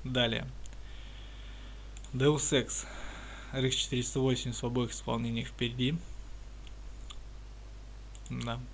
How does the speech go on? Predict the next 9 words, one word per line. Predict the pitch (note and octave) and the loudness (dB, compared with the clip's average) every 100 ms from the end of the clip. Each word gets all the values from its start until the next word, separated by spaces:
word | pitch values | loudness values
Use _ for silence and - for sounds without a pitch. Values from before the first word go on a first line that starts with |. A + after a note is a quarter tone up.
| - | 0
Ну, | F#3 | 6
буквально, | E3+ D3 D#3 C#3+ A#2+ A#2 - - - - - - - - - - - - - - | 6 6 10 10 10 4 0 -8 -12 -12 -12 -12 -12 -12 -12 -12 -12 -10 -8 -2
э, | B2 A#2 A#2 A#2 | 0 0 2 2
на | A#2 B2 | 2 4
один | B2+ B2 B2+ A2+ - - - - | 4 6 4 2 -4 -10 -10 2
кадр, | C#3 D#3 D3 A#2 - - - - - | 8 8 8 2 -2 -12 -12 -12 -8
полтора, | - - - A#2 C3+ C#3 | -6 -4 -2 -2 -4 -6
ну, | D3 | -8
впереди. | - C#3 C3 C3+ | -4 -2 -2 -2